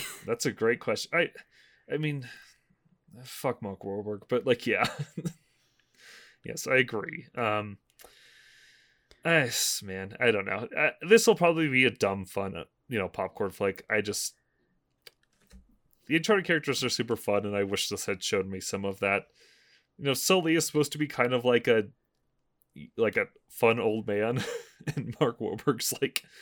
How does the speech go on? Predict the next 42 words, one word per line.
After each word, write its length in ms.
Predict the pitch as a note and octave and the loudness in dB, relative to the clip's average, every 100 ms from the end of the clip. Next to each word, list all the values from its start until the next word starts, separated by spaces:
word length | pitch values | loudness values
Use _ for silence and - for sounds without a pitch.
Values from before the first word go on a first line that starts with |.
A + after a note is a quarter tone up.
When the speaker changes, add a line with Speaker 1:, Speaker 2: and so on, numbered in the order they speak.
| - - - _ - | -20 -20 -20 _ -14
Speaker 2:
not 540 | A2+ A#2 A2+ A2 - - | -4 4 6 6 0 2
giving 360 | A2 G2+ G#2+ | 4 4 0
that 360 | G2+ G2 - - | -2 -2 -4 -4
vibe 320 | G2+ F#2+ F#2+ | -2 0 0
at 140 | F2+ | -2
all. 440 | - G2 G2 G#2 - | -2 0 2 2 0
<laughs> 60 | - _ _ _ _ _ _ _ _ _ _ - - - _ _ | -6 _ _ _ _ _ _ _ _ _ _ -20 -20 -20 _ _
So 300 | - F#2+ G2 B2 | -8 0 2 4
Speaker 1:
Yeah, 200 | B2 A#2+ | 4 2
it's, 500 | D3+ D3+ - - - | 2 0 -2 -4 -2
Speaker 2:
it 60 | D#3 | -2
Speaker 1:
it's 120 | - | 2
Speaker 2:
seems 240 | E3+ - | 0 4
Speaker 1:
one 180 | G3+ A3+ | 8 8
that's, 200 | G3+ - | 8 6
Speaker 2:
fine. 80 | E3+ | 4
Speaker 1:
like, 220 | D3+ - _ _ - - | 4 2 _ _ -20 -12
it's 200 | - D3+ | -4 -2
gonna 240 | - G3 F3+ | 2 4 4
be 440 | D#3 D3+ D3 C#3 - | 4 2 2 0 -2
mediocre 800 | C3 C#3 C3+ B2+ A#2+ - A#2 - | 2 4 6 6 6 4 -2 2
at 220 | A2 E2 | 0 0
best. 400 | - - - - - | -4 0 0 0 -2
<laughs> 80 | C3+ | 0
Speaker 2:
Yeah. 460 | A2+ G2+ G2 F#2+ F#2+ - _ | 2 2 2 -2 -6 -12 _
You 120 | - B2 | -2 4
know, 120 | A#2+ | 6
I'll 80 | B2+ | 8
go 240 | A#2 A2+ | 8 6
and 140 | A2 | 6
be 60 | A2+ | 2
like, 160 | B2+ A#3+ | 2 4
"Yeah, 140 | A#3 | 4
they 120 | G3 | 4
did 160 | G3 G3+ | 0 -2
the 80 | G3+ | 0
cargo 340 | G#3 G3+ E3+ | 2 4 4
plane 280 | D3 C3+ A#2 | 4 2 2
thing. 300 | B2 G#2 G2+ | 0 0 -2
Cool. 440 | - E3+ A#2+ A2 _ | 0 6 6 4 _
<laughs> 40 | - - _ _ _ - | -20 -20 _ _ _ -16
Sure. 420 | - E3 B2 A2 | 0 4 4 4